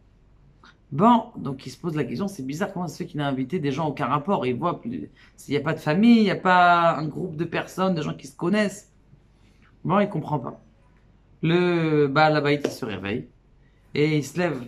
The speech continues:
de table, dit, « Avant de commencer la Seouda, merci d'être venu. J'imagine que vous tous, vous vous posez une seule question. Pourquoi est-ce que je vous ai invité ? Alors, bien sûr, on est des voisins, je vous aime bien et tout ça,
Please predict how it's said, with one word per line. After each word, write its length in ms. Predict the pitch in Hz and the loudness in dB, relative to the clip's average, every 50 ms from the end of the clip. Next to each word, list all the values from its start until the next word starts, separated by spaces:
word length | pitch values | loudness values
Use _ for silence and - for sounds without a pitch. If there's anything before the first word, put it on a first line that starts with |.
| - _ _ 143 | -16 _ _ -8
de 100 | 135 135 | -8 -6
table, 360 | 135 151 156 185 202 185 151 | -2 0 0 2 2 0 -2
dit, « 160 | 131 139 170 | -2 -2 -2
Avant 180 | 165 147 165 185 | -2 0 0 -2
de 120 | 170 151 143 | 0 -2 -2
commencer 420 | - 151 147 143 135 127 - 165 | -2 -2 -2 -2 -4 -4 -4 -4
la 140 | 147 147 127 | -4 -4 -4
Seouda, 520 | - - 127 120 117 120 139 180 185 180 | -4 -6 -6 -4 -4 -4 -2 -2 -2 -2
merci 300 | 160 147 143 143 - - | -2 -4 -6 -8 -8 -4
d'être 200 | 147 151 131 123 | -4 -4 -2 -2
venu. 460 | 120 120 135 165 196 208 202 214 214 - - _ - - - - _ - | -4 -2 0 2 2 2 2 0 -2 -8 -14 _ -20 -20 -20 -20 _ -8
J'imagine 600 | - 160 196 214 208 196 185 208 262 262 247 - | -2 2 2 4 4 4 6 8 8 8 8 6
que 100 | - 196 | 4 2
vous 300 | 180 185 202 196 185 170 | 2 2 0 0 -2 -2
tous, 340 | - - 262 285 269 254 | -2 0 2 2 2 0
vous 80 | 220 190 | -2 -2
vous 80 | 185 185 | -2 -2
posez 280 | - 185 190 185 202 | 0 0 0 0 0
une 120 | 196 185 - | 0 0 -2
seule 160 | 185 165 160 | -4 -6 -4
question. 400 | - 160 147 - - - - - _ _ _ _ _ _ _ _ _ | -4 -6 -6 -6 -8 -10 -12 -12 _ _ _ _ _ _ _ _ _
Pourquoi 320 | - 175 156 - - 226 214 | -10 -10 -6 -2 2 2 2
est-ce 100 | - - | 2 0
que 100 | - 180 | -4 -4
je 60 | 165 | -4
vous 200 | 170 170 165 151 | -2 -2 -2 0
ai 40 | 170 | 0
invité ? 500 | 165 160 147 147 - - 135 - - - _ _ _ _ _ _ _ _ _ - | 0 0 -2 -4 -4 -4 -6 -6 -8 -12 _ _ _ _ _ _ _ _ _ -6
Alors, 180 | 113 123 - | -4 -4 -4
bien 160 | 123 135 151 156 | -2 -2 -4 -4
sûr, 200 | 156 - 190 180 | -4 -4 -4 -4
on 60 | 165 | -2
est 60 | 156 | -2
des 80 | 151 160 | -2 0
voisins, 340 | 143 147 143 135 165 180 | 0 0 0 0 -2 -4
je 80 | 160 143 | -4 -4
vous 200 | 139 139 131 139 | -6 -6 -4 -2
aime 100 | 135 131 | -2 -2
bien 220 | 131 165 175 170 | -2 -2 -2 -2
et 80 | 156 135 | -4 -6
tout 100 | - 117 | -8 -10
ça, 380 | 117 - 147 165 208 - - | -6 -4 -4 -4 -4 -6 -10